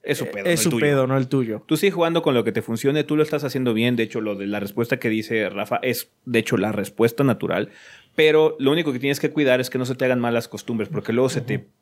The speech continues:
Speaker 1: va, te va a costar quitártelas de encima.
Speaker 2: Sí, porque se vuelve
Speaker 1: Sí.
Speaker 2: una memoria muscular.
Speaker 1: Sí.
Speaker 2: Y entonces, eh, es como una maña, es como un tic que no puedes evitar.
Speaker 1: Mm.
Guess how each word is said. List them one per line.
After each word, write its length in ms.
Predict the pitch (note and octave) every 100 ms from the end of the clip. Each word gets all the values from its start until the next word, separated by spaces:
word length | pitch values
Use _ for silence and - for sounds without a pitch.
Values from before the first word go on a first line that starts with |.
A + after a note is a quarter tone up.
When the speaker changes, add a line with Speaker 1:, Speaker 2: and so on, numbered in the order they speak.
| -
Speaker 1:
va, 180 | G2+ G#2
te 80 | A2
va 80 | G#2+
a 60 |
costar 340 | - D3 - C#3+
quitártelas 480 | D3 C3+ B2+ D3 B2
de 60 |
encima. 180 | G#2+ A#2
Speaker 2:
Sí, 120 | G2
porque 280 | D#3 D3 D#3
se 120 | D3+
vuelve 100 | E3+
Speaker 1:
Sí. 60 | F#3+
Speaker 2:
una 100 | F#3+
memoria 260 | D#3 D3+ D#3
muscular. 540 | C3+ - C3+ C3+ A#2+ -
Speaker 1:
Sí. 180 | A2+ A2
Speaker 2:
Y 80 | C3
entonces, 680 | C3 C3+ C#3+ C#3 - - G#2
eh, 280 | C#3 C3
es 100 | C3
como 140 | - D3
una 100 | C#3+
maña, 280 | C3 C3 B2+
es 60 |
como 140 | - C3+
un 80 |
tic 220 | C3 B2+ -
que 100 | C3
no 140 | B2+
puedes 200 | C#3+ C3+
evitar. 440 | C#3+ C3 C3 F#3+ -
Speaker 1:
Mm. 240 | C3+ B2+